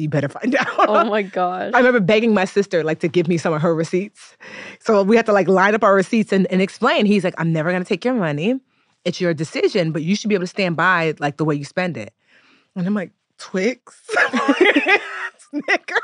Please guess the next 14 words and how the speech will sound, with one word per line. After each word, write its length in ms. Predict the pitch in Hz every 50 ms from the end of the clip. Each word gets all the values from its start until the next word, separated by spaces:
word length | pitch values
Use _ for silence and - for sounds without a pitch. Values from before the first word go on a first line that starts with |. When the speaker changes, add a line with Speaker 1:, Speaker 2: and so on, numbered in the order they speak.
| - - - - _ -
Speaker 1:
So 180 | 403 349 339 403 480 - - - - - - - - _ -
I 100 | 226 226
learned 280 | 214 220 226 240 247 226
very 160 | 220 208 190
quickly 560 | - - 311 - - 233 180 170 175 175 165 - _ _ _ _ _ _ _ _ _ _ -
that 240 | 175 160 185 185 180
I 60 | 190
was 120 | 180 180
gonna 200 | 160 180 160 165
have 180 | 165 175 165 165
to, 80 | - 170
like, 320 | 143 143 143 147 - - _ _ _ _ _ _ - 156
defend 480 | 196 190 - - 196 185 180 190 170
my 400 | 165 165 160 160 156 160 160 -